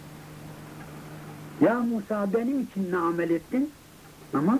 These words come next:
kıldım ya Rabbi, oruç tuttum ya Rabbi, hac ettim ya Rabbi, zikrettim." Hep bunlar senin için. Namaz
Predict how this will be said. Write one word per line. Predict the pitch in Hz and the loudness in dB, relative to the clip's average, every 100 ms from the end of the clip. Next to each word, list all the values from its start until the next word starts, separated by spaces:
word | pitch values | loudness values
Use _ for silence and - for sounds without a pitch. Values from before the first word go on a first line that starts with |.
| - | 4
kıldım | 277 196 156 135 | 2 2 2 2
ya | 127 113 | 0 0
Rabbi, | 107 - 101 - - - | -4 -6 -8 -8 -12 4
oruç | 147 269 - - | 6 6 2 -4
tuttum | - - 185 160 | -4 0 2 4
ya | 151 131 | 4 2
Rabbi, | 120 - - - - | 0 -2 -6 -6 -6
hac | - 240 - | -2 -2 2
ettim | 311 - 220 170 156 | 0 0 -2 0 0
ya | 143 | 0
Rabbi, | 131 - 117 107 156 | -2 -4 -8 0 4
zikrettim." | 339 339 311 - 175 - - | 4 4 2 2 -4 -4 -2
Hep | 311 403 359 | 2 2 4
bunlar | 311 320 294 | 4 4 2
senin | 285 285 262 | 2 4 4
için. | 202 139 107 - - - - - - | 2 -2 -4 -8 -20 -20 -18 -14 -2
Namaz | 147 156 | 2 4